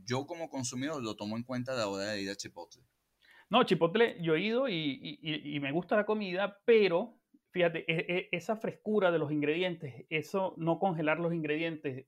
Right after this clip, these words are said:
Speaker 2: es-, e-, ese, esa cadena de productos frescos tiene riesgos, ¿no? Y eso explicaría por qué la, esta compañía ha tenido algunos riesgos,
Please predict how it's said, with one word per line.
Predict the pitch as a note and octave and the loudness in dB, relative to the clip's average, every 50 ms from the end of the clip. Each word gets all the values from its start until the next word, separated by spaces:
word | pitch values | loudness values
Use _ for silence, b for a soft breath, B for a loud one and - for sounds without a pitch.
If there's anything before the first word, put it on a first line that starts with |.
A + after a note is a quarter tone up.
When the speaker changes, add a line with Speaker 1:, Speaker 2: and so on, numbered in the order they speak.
| _ _ _ | _ _ _
Speaker 2:
es-, | F3+ G3 F3 - | -4 -4 -4 -4
e-, | - D#3 D#3+ D#3 D#3+ - | -2 -2 -2 -2 0 -2
ese, | F3 E3 - B3+ A3+ - - | -4 -4 0 -2 -2 0 0
esa | - - - A#3 | -2 2 2 4
cadena | A#3 G3 F3 F#3 G3 G3 G3+ G#3+ A3+ G#3+ - - - | 4 6 6 6 6 6 4 2 0 0 -2 -6 -14
de | E3+ E3 E3+ | -8 -6 -4
productos | D#3 - D3 D3+ D#3+ - - G3+ - | 0 2 2 2 2 0 -4 -2 0
frescos | - G3+ G3+ - - G#3 G3+ | 2 0 0 2 0 -2 -2
tiene | - E3 F3 F#3 | 0 -2 -2 0
riesgos, | F3 G3+ G3+ G3 E3 C3+ - - G#2 - - | 0 4 4 4 4 2 -4 -10 -14 -10 -6
¿no? | B2+ F3+ C#4 D4+ - _ b b b b b b b b b b b b b b | -4 -4 -4 -6 -10 _ b b b b b b b b b b b b b b
Y | - E3 | 2 2
eso | E3 D#3+ G#3+ | 4 4 4
explicaría | G#3 G#3+ - A3+ G3+ - A3 A3+ A3+ A3+ F#3+ F#3+ G3 G3+ G3+ | 2 2 0 -2 4 6 6 6 6 6 4 4 4 4 4
por | - F#3 D#3+ D3+ | 2 0 0 2
qué | - D#3+ | 2 2
la, | D#3+ F3 | 2 4
esta | F#3+ - F3+ E3 - G3 | 2 0 -4 -4 -4 -4
compañía | - G#3 G#3 G3 G#3+ G#3 G3 F#3+ F#3+ G3 G3 - | -2 -2 -2 -2 -2 -2 -2 -4 -4 -4 -4 -2
ha | - D#3+ D#3 | -4 -4 -2
tenido | - F3+ F#3 F#3 F#3 F#3 F#3 G3 G3 | -2 -4 -4 -4 -2 2 4 6 6
algunos | F#3 F3 E3+ E3+ F3 F3 F#3 F#3+ F#3+ F#3 F3 D#3 C3+ | 4 4 0 -2 -2 -2 0 0 0 0 0 -2 -2
riesgos, | D#3 F3+ F#3 F#3 F#3 D#3 D#3+ F#3+ G3 G3+ G3+ - - | -2 2 4 4 4 4 2 0 -2 -2 -2 -6 -10